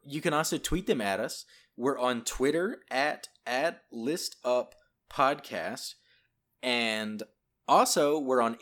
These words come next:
we're now on Instagram at Listen Up Pod, if you're not on Twitter. Uh,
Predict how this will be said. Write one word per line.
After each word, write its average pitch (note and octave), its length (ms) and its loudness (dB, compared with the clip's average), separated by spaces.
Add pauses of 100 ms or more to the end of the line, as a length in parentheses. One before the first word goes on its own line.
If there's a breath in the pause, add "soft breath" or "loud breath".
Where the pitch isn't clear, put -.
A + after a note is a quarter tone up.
(120)
we're C3 360 2
now C3 180 4
on A#2+ 160 0
Instagram C3 720 -2
at G#2+ 260 -4
Listen B2+ 460 -2
Up B2 300 0 (100)
Pod, C#3 500 4 (140)
if A#2 140 -6
you're C#3 80 0
not A2 180 4
on G#2 140 -2
Twitter. G#2 420 -6 (420 loud breath)
Uh, F2 440 -2